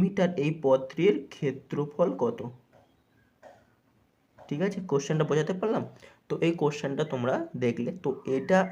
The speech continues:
অবশ্যই তোমরা দেখো, তোমাদের কিন্তু পিএসসি ক্লার্কশিপে দু হাজার সাতের কোশ্চেন এটা এসছে, এটা হুবহু তোমাদের তুলে ধরা হলো।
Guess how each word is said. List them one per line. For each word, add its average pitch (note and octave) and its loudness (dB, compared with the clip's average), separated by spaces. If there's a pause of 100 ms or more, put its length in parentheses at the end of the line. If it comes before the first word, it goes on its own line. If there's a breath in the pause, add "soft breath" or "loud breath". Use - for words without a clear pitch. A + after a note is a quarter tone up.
(100)
অবশ্যই F3 2
তোমরা D3+ 0 (100)
দেখো, A#2 -2 (500 loud breath)
তোমাদের C3+ 2
কিন্তু B2+ 0 (180)
পিএসসি C#3 0
ক্লার্কশিপে C3 0 (140)
দু C3+ -2
হাজার D3 0 (120)
সাতের C#3 -6
কোশ্চেন A#2 -4
এটা A#2 -4 (120)
এসছে, - -12 (100)
এটা C#3+ -6
হুবহু C#3 -6 (120)
তোমাদের C3 -4
তুলে A2 -4
ধরা A2 0 (160)
হলো। A2 -6